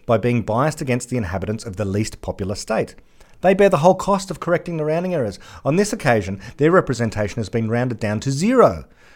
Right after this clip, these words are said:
Yet in the sense of minimising the deviation from the quotas, the apportionment is almost perfectly fair. Previously, eighty-five percent of the population were well outside quota, and now all are wi-, all are within it, and ninety-five percent of the population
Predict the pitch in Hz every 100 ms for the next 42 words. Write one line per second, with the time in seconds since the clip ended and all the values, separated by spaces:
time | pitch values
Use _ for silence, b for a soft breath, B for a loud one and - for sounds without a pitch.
0 | b - 180 185 165 - 208 190 139 160
1 | 170 147 123 127 113 139 127 120 - 107
2 | 107 95 185 160 113 127 - 160 156 139
3 | 120 127 131 113 - 127 123 123 127 220
4 | 233 98 B B B - 254 226 120 104
5 | 123 B B - 185 190 156 135 127 135
6 | 113 - 113 113 107 117 104 123 107 -
7 | 185 214 - 104 104 B B B 117 131
8 | 127 120 - 143 143 135 120 113 - -
9 | 165 180 117 110 104 98 - B B 113
10 | 113 123 147 151 139 - 135 220 208 135
11 | 127 98 90 95 - 78 73 - 180